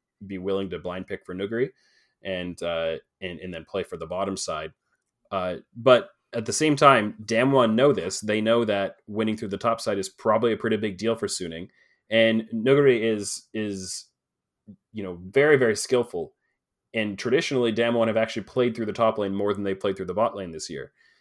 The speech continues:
So they could also just choose to say, "No, we're not gonna handshake this and win the bot harder than you win the top." They could say, "No, we're gonna draft for the top lane. We're gonna d-, deny, like, one of these primary win conditions for you.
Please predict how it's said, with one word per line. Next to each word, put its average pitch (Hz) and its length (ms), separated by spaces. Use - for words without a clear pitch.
So - 260
they 117 220
could 151 220
also 113 240
just 107 220
choose 107 280
to 95 520
say, 101 280
"No, 113 180
we're 123 80
not 131 160
gonna 117 140
handshake 110 480
this 98 280
and 95 120
win 98 140
the 98 80
bot 95 240
harder 92 260
than 90 140
you 90 100
win 90 100
the 82 80
top." 127 280
They 107 120
could 104 200
say, 95 160
"No, 95 120
we're 101 220
gonna 120 160
draft 95 300
for 92 60
the 90 80
top 87 280
lane. 82 220
We're 107 140
gonna 107 160
d-, 92 140
deny, 104 340
like, 95 220
one 92 100
of 90 60
these 85 120
primary 95 360
win 151 180
conditions 95 360
for - 140
you. 80 220